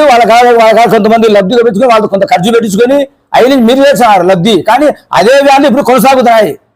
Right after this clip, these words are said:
టీడీపీలో ఎవరు ఇక్కడ వ్యాపారం చేయలే, ఏ వ్యాపారం చేయలే. ఇప్పుడు ఒకవేళ పెద్ద ఆయన టీడీపీ వాళ్ళకి స్టోర్లు ఇచ్చారని అంటున్నావు, స్టోర్లు ఇచ్చినా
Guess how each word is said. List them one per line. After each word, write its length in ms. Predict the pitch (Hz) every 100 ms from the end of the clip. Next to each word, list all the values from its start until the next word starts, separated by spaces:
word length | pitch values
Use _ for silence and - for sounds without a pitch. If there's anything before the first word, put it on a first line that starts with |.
| _ _
టీడీపీలో 400 | 254 277 269 240
ఎవరు 340 | 226 247 277 277
ఇక్కడ 120 | 240 233
వ్యాపారం 280 | 226 247 180
చేయలే, 260 | 226 247 202 - 180
ఏ 40 | 226
వ్యాపారం 260 | 240 247 247
చేయలే. 180 | 240 226
ఇప్పుడు 180 | 185 220
ఒకవేళ 180 | 208 247 196 - -
పెద్ద 140 | 175 175
ఆయన 200 | 370 - -
టీడీపీ 260 | 233 247 240
వాళ్ళకి 200 | 226 190
స్టోర్లు 240 | 214 254 240
ఇచ్చారని 380 | 214 240 233 233
అంటున్నావు, 340 | 220 220 208 - _ _
స్టోర్లు 320 | - 233 262
ఇచ్చినా 240 | 254 214